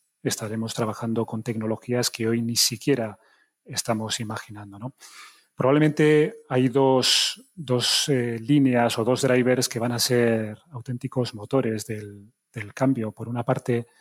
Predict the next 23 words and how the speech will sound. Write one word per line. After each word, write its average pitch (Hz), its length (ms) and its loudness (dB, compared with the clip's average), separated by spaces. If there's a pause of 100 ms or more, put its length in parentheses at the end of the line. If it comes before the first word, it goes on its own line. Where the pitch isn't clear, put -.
(380)
tiene 117 180 -4
que - 100 -4
ser - 180 0
la 110 80 2
tecnología, 110 680 -4 (720)
es - 80 -12
decir, 107 380 -10 (460)
tenemos 113 720 -2 (140)
que - 140 -6
aportar 120 420 -4
soluciones 110 1160 -2
tecnológicas 110 880 -4
para - 260 -8
mitigar 110 480 -6
el 104 100 -8
impacto 107 500 -8
de, 101 240 -14 (460)
del 104 160 -8
cambio 110 340 -4
climático 110 760 -6
generado 107 540 -8
por 107 380 -12
lo, 104 440 -14